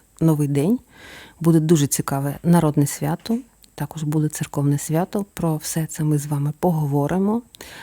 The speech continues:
Я розкажу вам, яке сьогодні свято і що не можна робити, але це вже буде завтра. Тож зустрінемося обов'язково на цьому каналі. Я дякую вам за перегляд.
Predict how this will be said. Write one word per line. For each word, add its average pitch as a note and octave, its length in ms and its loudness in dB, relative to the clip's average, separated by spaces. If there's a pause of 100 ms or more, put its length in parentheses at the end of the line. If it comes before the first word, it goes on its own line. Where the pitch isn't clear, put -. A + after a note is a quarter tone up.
(140)
Я D#3+ 100 4
розкажу D3+ 540 0
вам, F#3 180 2
яке D#3 280 0
сьогодні D3 360 0
свято D3+ 400 -4
і C#3+ 40 -6
що D#3+ 200 -4
не D3+ 120 0
можна C#3+ 300 -4
робити, E3+ 480 0
але D#3 140 -2
це - 240 -4
вже D#3+ 160 -6
буде D3+ 260 -4
завтра. D3 480 -10
Тож D3 280 -4
зустрінемося D#3+ 800 2
обов'язково C#3+ 640 -2
на G#3 140 4
цьому D3 260 2
каналі. F#3 520 0 (440)
Я C#3+ 80 -2
дякую D3 320 -2
вам C#3+ 100 4
за D3 140 0
перегляд. D3+ 600 -2